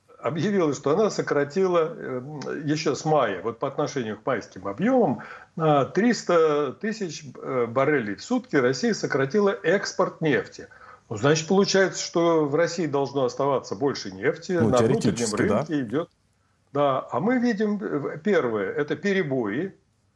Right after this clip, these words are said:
Speaker 1: дефицит. Мало того, дефицит даже в таких областях, где, ну, в-, э, снабжение топливом налажено превосходно. Самарская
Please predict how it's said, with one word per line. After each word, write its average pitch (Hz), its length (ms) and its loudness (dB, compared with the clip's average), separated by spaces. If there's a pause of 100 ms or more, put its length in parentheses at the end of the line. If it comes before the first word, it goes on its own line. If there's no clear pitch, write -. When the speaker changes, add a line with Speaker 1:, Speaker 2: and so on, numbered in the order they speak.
(300)
Speaker 1:
дефицит. 175 720 -2 (540)
Мало 196 240 2
того, 180 260 2
дефицит 156 520 -4
даже 180 260 0
в - 60 -14
таких 165 360 -2
областях, 160 640 2
где, 170 460 2
ну, 165 300 -4
в-, 147 580 -8
э, - 40 -10
снабжение 160 640 2
топливом 147 600 -2
налажено 160 560 2
превосходно. 151 840 -2
Самарская 147 800 0